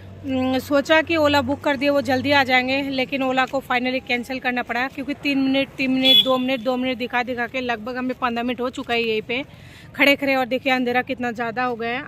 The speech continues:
अभी तक नहीं आया, तो finally उसे कैंसिल कर दिया और दूसरा ओला है ना, फिर से बुक कर दिया। अब दूसरा देखो, तीन मिनट का शो कर रहा है। अब तीन मिनट बाद आते हैं कि नहीं आता है। अगर आ जाता है तो चल, चल जाऊँगी,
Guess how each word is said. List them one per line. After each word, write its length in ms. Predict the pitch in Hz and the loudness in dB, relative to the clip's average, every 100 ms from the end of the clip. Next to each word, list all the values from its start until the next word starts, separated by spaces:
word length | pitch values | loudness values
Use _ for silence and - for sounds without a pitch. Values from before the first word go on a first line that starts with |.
| 247 | -6
अभी 140 | 226 | -6
तक 160 | 254 254 | -6 -2
नहीं 180 | 262 262 | 0 0
आया, 200 | 226 233 | 0 -2
तो 120 | 262 | -6
finally 360 | - 233 233 247 | -4 -4 -2 -4
उसे 180 | 247 254 | -4 -6
कैंसिल 440 | 233 220 220 254 | -4 -4 -4 -4
कर 140 | 247 220 | -2 -2
दिया 300 | 226 233 311 - - - - - - | 0 -2 -2 -10 -20 -20 -20 -16 -4
और 580 | 220 226 226 226 233 226 | 0 2 0 -2 -4 -4
दूसरा 380 | 202 254 277 262 | -4 -4 -2 0
ओला 240 | 254 254 254 | 2 2 2
है 80 | |
ना, 180 | 254 262 | 0 -2
फिर 240 | 202 269 254 | -4 -4 -4
से 140 | 269 | -4
बुक 200 | 214 240 | -4 -4
कर 180 | - 247 | -4 -4
दिया। 240 | 233 240 247 | 0 -2 -2
अब 140 | 233 | -4
दूसरा 360 | 202 247 240 247 | -6 -6 -4 -2
देखो, 220 | 240 247 | -2 -4
तीन 220 | 262 240 | -4 -4
मिनट 220 | 233 233 | -2 -4
का 120 | - 233 | -6 -8
शो 180 | 254 240 | -6 -4
कर 180 | 247 | -2
रहा 120 | 220 208 | -2 -6
है। 100 | 277 - - - - - | -10 -18 -20 -20 -20 -8
अब 260 | 226 226 214 247 247 - | -2 -2 0 0 0 -2
तीन 160 | 269 | 0
मिनट 240 | 254 254 233 | 0 0 -2
बाद 240 | 240 233 | -2 -2
आते 280 | 233 226 247 | -2 -4 -4
हैं 80 | 240 | -4
कि 120 | 247 | -2
नहीं 200 | 240 247 | -2 -2
आता 280 | 226 208 226 | -4 -6 -8
है। 240 | 233 233 - | -8 -10 -8
अगर 240 | 240 240 247 | -6 -2 2
आ 180 | 247 269 | 2 2
जाता 260 | 269 262 | -2 -4
है 60 | 262 | -8
तो 80 | 277 | -8
चल, 260 | 269 262 - - | -8 -8 -10 -8
चल 140 | 269 | -4
जाऊँगी, 400 | 262 233 226 262 | -2 -2 -4 -6